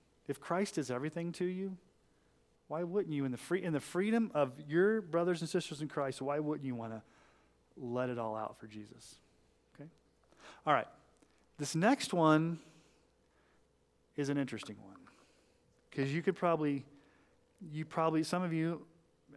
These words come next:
all of us probably have experienced this. We can lose our joy when we sin. Notice I said that carefully. You don't lose your salvation when you sin,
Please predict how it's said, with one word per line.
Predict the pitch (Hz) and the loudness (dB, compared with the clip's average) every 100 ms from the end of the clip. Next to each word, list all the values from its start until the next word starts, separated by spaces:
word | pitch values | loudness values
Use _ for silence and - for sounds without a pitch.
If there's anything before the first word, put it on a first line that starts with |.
| - | -4
all | 147 185 | 0 2
of | 131 | 0
us | 113 | -4
probably | - 120 123 127 120 | -4 -2 0 0 -2
have | 123 | -4
experienced | 120 - 143 135 - | -6 -6 -2 -2 -2
this. | 113 - - - | -8 -10 -20 -14
We | 135 151 190 | 0 2 2
can | - 202 165 | 2 2 6
lose | 160 175 151 | 6 4 4
our | 139 135 | 4 2
joy | 117 113 170 165 131 120 117 | -2 4 6 8 6 4 0
when | 120 120 | -2 -2
we | 120 | -4
sin. | 117 - 104 95 _ _ _ _ _ _ - | -4 -6 -6 -10 _ _ _ _ _ _ 0
Notice | 143 175 196 | 2 4 2
I | |
said | 170 170 151 | 2 2 2
that | 131 | -2
carefully. | - 135 110 104 - _ _ _ _ _ _ _ _ _ | -2 -4 -4 -14 -18 _ _ _ _ _ _ _ _ _
You | 131 | -4
don't | 120 165 190 | 4 4 6
lose | 180 190 160 | 4 4 2
your | 147 | -2
salvation | - 147 127 120 151 190 - 139 | 2 2 2 2 0 0 -2 -2
when | 123 117 | -2 -4
you | 110 | -6
sin, | - 113 101 98 | -6 -8 -8 -14